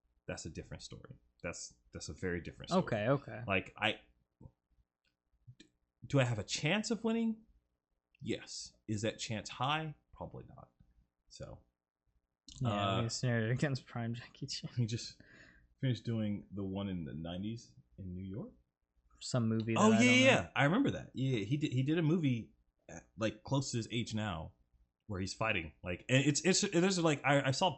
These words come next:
Speaker 1: bits and pieces of it, but I don't remember what the movie's called.
Speaker 2: Sure.
Speaker 1: Um, there's a really funny part in there where he's fighting, like, some younger guys, but, like, I don't know if it's his, it's,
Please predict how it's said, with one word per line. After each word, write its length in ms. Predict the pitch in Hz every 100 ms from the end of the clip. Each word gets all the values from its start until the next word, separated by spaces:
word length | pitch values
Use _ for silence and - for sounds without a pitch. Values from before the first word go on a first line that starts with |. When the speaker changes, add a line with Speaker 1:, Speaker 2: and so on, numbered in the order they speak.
| -
Speaker 1:
bits 180 | 123 -
and 80 | 92
pieces 200 | 107 101
of 80 | 85
it, 60 |
but 80 | 90
I 40 |
don't 100 | 101 120
remember 180 | 120
what 100 | 101
the 60 | 85
movie's 300 | 92 101 -
called. 260 | - - 131 _ _ -
Speaker 2:
Sure. 320 | - 117 104
Speaker 1:
Um, 460 | 98 92 85 76 90 _ _ _
there's 120 | 120 117
a 60 |
really 180 | 120 131
funny 240 | - 107
part 260 | 95 104 85
in 60 | 90
there 140 | 87
where 80 | 85
he's 140 | 90
fighting, 260 | - 95 92
like, 140 | 82
some 180 | - 87
younger 280 | 82 82 85
guys, 440 | 82 80 78 - - _ _ _
but, 180 | 110 107
like, 360 | 104 90 - - _ _ _ _ _ _ -
I 60 | 127
don't 100 | 143
know 80 | 131
if 100 | -
it's 200 | 104 - -
his, 240 | 113 107 -
it's, 280 | 107 -